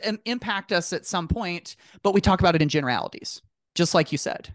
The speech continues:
And that's exactly what we've been doing with artificial intelligence. And now here we are.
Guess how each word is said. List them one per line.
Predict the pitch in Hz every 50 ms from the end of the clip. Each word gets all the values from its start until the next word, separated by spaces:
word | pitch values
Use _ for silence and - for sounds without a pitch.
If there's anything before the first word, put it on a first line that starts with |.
| _ -
And | 185 190
that's | 196 196 -
exactly | 214 160 170 165 165 - - 208 175
what | 160 156
we've | 165 160
been | 160 160
doing | 143 156 151 156
with | 151 143 -
artificial | 156 139 139 - - 135 - 127 101
intelligence. | - - 180 175 143 - 117 131 -
And | 135
now | 135 131 135
here | - 160 147
we | 139 131 143
are. | 180 185 147 139 135